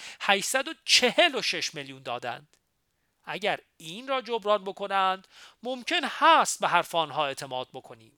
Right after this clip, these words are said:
به علاوه باید مقررات داخلی شرکت ها را هم تغییر بدهند که اگر یکی از آنها خواست بیشتر ببرد، جلوی آن را دیگر نگیرند.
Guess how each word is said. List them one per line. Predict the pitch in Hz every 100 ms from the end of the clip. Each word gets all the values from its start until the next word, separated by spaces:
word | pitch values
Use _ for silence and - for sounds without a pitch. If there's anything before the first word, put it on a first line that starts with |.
| _ _ _ _ _
به | -
علاوه | 110 104 107 104 127 175 196
باید | 180 160 147 185 220 - - _
مقررات | 160 156 165 160 160 160 160 160
داخلی | 151 160 160 165 160 165
شرکت | 156 165 156 - 160
ها | - 175
را | 226 226
هم | 254
تغییر | 208 202 190 233 285
بدهند | 208 185 156 156 151 - -
که | -
اگر | 240 226 214
یکی | 202 214 -
از | 208 185
آنها | 196 185
خواست | 190 196 196 -
بیشتر | 202 - 196
ببرد، | 190 170 185 196 190 262 311 277 208
جلوی | 160 180 202 208 208
آن | 196 247 330
را | 320
دیگر | 277 247 277
نگیرند. | 302 294 226 175 175 _